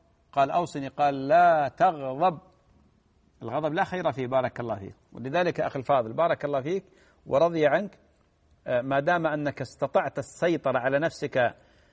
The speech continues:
في المرة الأولى، تستطيع السيطرة على نفسك في المرة الثانية. قضية والله إنك ما تزعل،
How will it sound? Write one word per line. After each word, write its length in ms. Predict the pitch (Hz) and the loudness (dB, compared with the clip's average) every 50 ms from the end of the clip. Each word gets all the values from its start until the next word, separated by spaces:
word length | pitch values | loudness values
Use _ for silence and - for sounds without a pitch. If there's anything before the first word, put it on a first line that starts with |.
| _ _ _ | _ _ _
في 100 | - 123 | -8 -6
المرة 260 | 123 135 156 165 160 | -2 0 2 2 2
الأولى، 420 | 147 139 147 156 165 170 170 165 - - | 2 2 0 0 2 2 2 0 -2 -4
تستطيع 500 | 135 127 - - 135 - - 202 220 214 | -10 -10 -8 -8 -6 -4 -2 -2 -2 -4
السيطرة 440 | 190 - - 190 196 - - 151 147 | -6 -4 -4 -4 -2 -2 -2 -2 -2
على 200 | 143 147 151 156 | -2 -2 -2 -2
نفسك 320 | 151 - - 151 - 147 | -2 -4 -8 -6 -4 -4
في 60 | 131 | -2
المرة 260 | 135 139 139 139 139 | -2 0 0 2 2
الثانية. 360 | 123 - - 127 110 92 87 - - _ _ _ _ _ _ _ _ _ _ _ _ _ _ _ _ _ _ _ - - - | 0 0 0 -2 -2 -2 -4 -10 -20 _ _ _ _ _ _ _ _ _ _ _ _ _ _ _ _ _ _ _ -20 -10 -4
قضية 420 | - 156 156 202 262 254 262 214 - - | -2 -2 0 0 0 0 0 0 0 0
والله 400 | 170 160 160 175 190 175 165 175 | 0 0 2 2 2 2 0 -2
إنك 340 | 165 156 151 - - - - | -4 -4 -6 -6 -8 -10 -6
ما 220 | 160 143 165 208 | -4 -2 0 0
تزعل، 680 | 196 - 196 180 156 143 135 123 139 139 135 143 - | 0 0 0 0 2 2 2 2 2 2 2 -2 -6